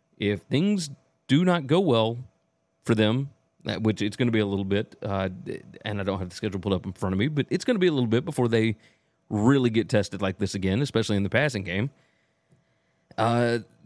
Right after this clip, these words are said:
do they end up swapping over to Garrett Nussmeier? I mean, it, it really leads you to a lot of questions.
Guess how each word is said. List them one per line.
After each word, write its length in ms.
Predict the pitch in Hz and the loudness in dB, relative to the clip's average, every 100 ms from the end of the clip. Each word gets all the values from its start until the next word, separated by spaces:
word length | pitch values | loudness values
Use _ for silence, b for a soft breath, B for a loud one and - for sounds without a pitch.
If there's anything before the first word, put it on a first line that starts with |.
| 110 | 2
do 180 | 127 | 4
they 220 | 127 120 - | 6 4 2
end 220 | 127 135 | 2 2
up 160 | 135 | 0
swapping 420 | - 107 123 127 123 | -4 -2 0 2 2
over 160 | 135 | 2
to 60 | 127 | 2
Garrett 240 | 143 170 | 0 0
Nussmeier? 400 | 208 - 104 76 - - - - _ _ _ _ _ _ _ _ _ _ _ _ _ | -2 0 -2 -4 -16 -20 -20 -20 _ _ _ _ _ _ _ _ _ _ _ _ _
I 20 | |
mean, 160 | 101 98 | 0 2
it, 160 | 98 85 | 2 0
it 120 | 104 | 0
really 260 | 120 165 | 2 2
leads 240 | 151 151 139 | 4 2 2
you 60 | |
to 100 | 135 | 0
a 60 | 139 | 2
lot 160 | 123 110 | 2 2
of 60 | |
questions. 440 | 123 101 - - | 0 0 -2 -18